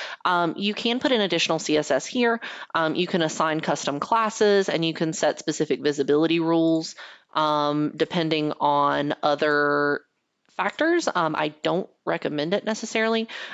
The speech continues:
Um, I don't recommend doing the visibility rules unless you have a solid understanding of Boolean logic. Um, but as far as the responsive properties, anybody can make those changes.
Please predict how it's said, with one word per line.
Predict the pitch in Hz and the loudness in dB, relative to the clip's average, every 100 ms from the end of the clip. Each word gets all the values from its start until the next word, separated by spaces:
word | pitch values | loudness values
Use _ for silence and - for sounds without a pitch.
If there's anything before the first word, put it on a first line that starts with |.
| - | -2
Um, | 180 160 160 | 0 2 2
I | 170 | 2
don't | 190 | 2
recommend | 196 196 180 165 | 2 2 2 2
doing | 156 156 151 | 2 2 2
the | 143 | 2
visibility | 147 143 143 147 | 2 2 2 4
rules | 151 151 147 | 2 2 2
unless | 143 143 139 | 2 0 0
you | 143 | 0
have | 135 | 0
a | 139 135 - | 0 -2 -4
solid | - 131 135 | 0 2 2
understanding | 135 131 131 135 135 | 0 -2 -2 -4 -4
of | 135 | -4
Boolean | 131 131 135 131 | -4 -2 -2 0
logic. | 185 208 208 - - - - - | 0 2 -2 -4 -12 -14 -14 -4
Um, | 320 320 311 - - _ _ _ | 0 2 2 0 -2 _ _ _
but | 339 277 185 165 - - | 2 4 4 2 0 -2
as | 202 196 | -2 0
far | 254 285 | 2 2
as | 277 | 2
the | |
responsive | 190 190 175 175 170 | 0 2 2 0 0
properties, | 180 165 160 147 - | 2 2 2 0 0
anybody | 160 156 151 143 | 0 0 0 0
can | 147 | -2
make | 143 - | -2 -2
those | 123 | -2
changes. | - 135 131 - - | -2 -6 -6 -8 -10